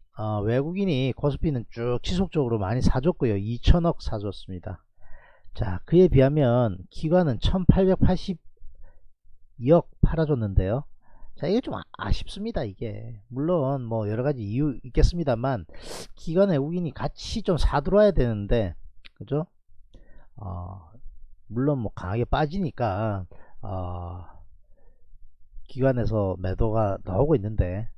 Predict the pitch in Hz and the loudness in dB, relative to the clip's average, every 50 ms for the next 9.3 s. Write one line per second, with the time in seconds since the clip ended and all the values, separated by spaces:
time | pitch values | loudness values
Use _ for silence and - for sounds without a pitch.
0 | - - - 90 87 90 98 104 120 151 170 190 180 170 123 101 95 101 101 - | -12 -12 -10 -10 -8 -8 -8 -8 -8 -6 -6 -6 -4 -4 -4 -4 -4 -4 -6 -6
1 | - - - 143 175 170 - 117 95 107 104 - - 131 135 120 101 98 98 104 | -2 0 0 2 2 0 -4 -6 -4 -2 0 0 0 0 -2 -4 -4 -4 -2 -2
2 | 104 92 82 - - - - - - - - - - - - - 98 92 87 87 | -4 -4 -6 -10 -14 -16 -16 -16 -14 -12 -10 -10 -10 -10 -8 -6 -6 -4 -4 -4
3 | 90 - - - - 113 117 139 165 170 151 107 - - - - - - - - | -6 -6 -8 -4 -2 0 2 2 2 2 0 -2 -4 -6 -8 -8 -10 -10 -8 -10
4 | 95 92 90 90 87 87 87 87 - - 85 82 - - 135 170 196 190 143 - | -10 -10 -10 -12 -12 -12 -12 -14 -14 -14 -6 -4 -2 0 0 0 0 0 -2 -2
5 | 87 - - - - - - - - - - - _ - 135 123 110 123 120 113 | -4 -6 -6 -8 -8 -10 -10 -14 -14 -16 -18 -12 _ -4 0 0 2 2 2 0
6 | 104 110 107 101 - - 104 98 87 87 110 127 131 - - - - - - - | 0 0 0 -2 -2 -2 -2 -2 0 0 -2 -4 -4 -8 -10 -12 -12 -14 -16 -18
7 | - - - - - - - - - _ - - - - - - 123 110 104 95 | -18 -18 -20 -20 -20 -20 -20 -20 -20 _ -20 -20 -20 -6 0 2 2 4 2 2
8 | 87 - - - - 135 135 135 - - - 170 151 - 170 175 - - - 127 | 0 -4 -6 -2 0 0 0 2 2 2 2 2 4 6 4 4 4 2 2 2
9 | 107 104 110 117 104 85 | 4 4 4 4 2 0